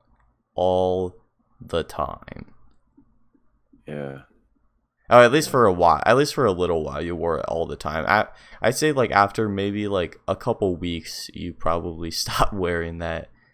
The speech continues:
Speaker 1: And I thought, "Okay, this is an interesting guy." And then, uh, one of our students is like, he, he, like, go, opens his Snapchat and is, like, recording you, and he's like,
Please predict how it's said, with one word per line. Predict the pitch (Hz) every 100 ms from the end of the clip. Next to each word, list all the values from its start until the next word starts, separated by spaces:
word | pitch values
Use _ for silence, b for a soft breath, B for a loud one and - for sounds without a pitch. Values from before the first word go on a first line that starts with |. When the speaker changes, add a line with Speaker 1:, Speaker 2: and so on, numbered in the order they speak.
| b b b _ _ _ _ _ _ _ _ _ _ -
Speaker 1:
And | 107
I | 107 202
thought, | 101 101 92 -
"Okay, | 92 101 - 87 90
this | 98 101 98
is | 90 - - _ _
an | 87 87
interesting | 87 95 - 87 85
guy." | 85 87 95 101 b b b b b _ _ _ _
And | 104 104 104
then, | 123 135 139 139 - _ _ _ _ _ _ -
uh, | 101 98 95 90 87 87 87
one | 87 107
of | 110
our | 110 98
students | - 110 110 104 90 - - - - _ _ _ _ _ _ _ _ _ _
is | 104 104
like, | 104 92 - 107
he, | 110 -
he, | 107 113
like, | 107 98
go, | 107 -
opens | 107 110 117 110
his | 101 101
Snapchat | 95 98 - 85 85 - - - - - - - - -
and | 120
is, | 113
like, | 107 101
recording | 101 - 113 113 104 95
you, | 98
and | 73 101
he's | -
like, | -